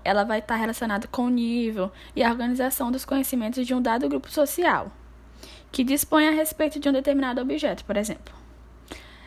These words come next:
Já a dimensão do campo, ela vai dizer mais a respeito à imagem ou a uma representação figurativa do tipo de objeto. E por último, nós temos a dimensão da atitude, onde ela vai dizer a respeito à orientação valorativa,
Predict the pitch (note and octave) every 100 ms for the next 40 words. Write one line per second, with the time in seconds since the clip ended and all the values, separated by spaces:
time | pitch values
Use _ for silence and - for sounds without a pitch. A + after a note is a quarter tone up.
0 | - C4 E4+ F4 D#4 C#4 A3+ G3+ - A#3
1 | B3 G#3+ G#3+ G#3 A3+ G#3 A3+ A#3 C#4+ B3+
2 | B3+ - A#3 B3 A#3+ D#4 B3+ A3 A#3 D4
3 | G4 - - - - - B3 B3 B3+ B3+
4 | C4+ C#4 C4+ C4+ C4+ C4 B3+ C4 C4+ D4+
5 | - B3+ C4+ D4 D4+ D#4 - - C#4+ D4+
6 | D4 D4 E4 A3+ - F#3+ - - - -
7 | - - - - - C#4 C#4+ E4+ E4+ F4+
8 | F#4 F4+ F4 D4+ C#4+ C4 E4 C#4+ B3+ C#4
9 | A#3 A#3+ C4 F4 F4+ - A#3 B3+ E4+ -
10 | - - B3 B3+ A#3+ A3 G#3+ G#3+ A#3 A#3
11 | G#3+ A#3 - A3 - - G3+ G#3 G#3+ -
12 | - C#4+ D#4+ D4+ D4 C#4+ C4 B3 B3+ D4+
13 | D#4+ - - F#3 G3